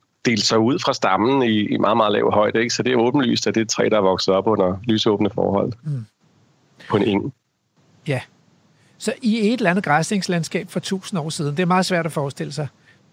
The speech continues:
Speaker 2: øh, så lang tid tilbage. Men, men nu har vi så hørt lidt i reportagen der med Nané om, hvad der kan komme ud af sådan en naturlig tilgroning, men...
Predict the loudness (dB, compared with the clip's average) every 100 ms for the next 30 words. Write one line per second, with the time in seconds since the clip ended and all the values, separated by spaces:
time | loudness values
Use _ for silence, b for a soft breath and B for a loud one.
0 | _ _ -4 -2 -2 -6 -4 -4 -4 -6
1 | -8 -6 -6 -6 -6 -10 b b _ 0
2 | 0 -2 _ _ _ _ _ -6 -2 2
3 | 2 2 2 2 0 0 2 0 0 0
4 | -2 -2 -2 -2 -2 -2 0 0 -2 -4
5 | -2 -2 -2 -4 -2 -2 -2 -2 -2 -2
6 | -2 -4 -4 -4 -4 -4 -4 -4 -2 -2